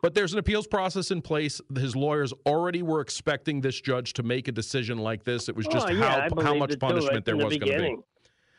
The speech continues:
Speaker 2: Right from the beginning, I believed it was gonna be max whatever he could do, he would do.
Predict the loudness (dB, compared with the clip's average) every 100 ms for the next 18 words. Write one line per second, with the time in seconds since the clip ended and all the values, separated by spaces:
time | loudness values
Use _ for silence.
0 | _ -2 -2 0 0 0 0 0 0 2
1 | 0 0 0 -2 -2 -4 -2 0 0 0
2 | 0 -2 -2 -8 -16 _ _ -4 0 0
3 | 0 0 -2 -2 -2 0 0 0 -2 -2
4 | 0 -2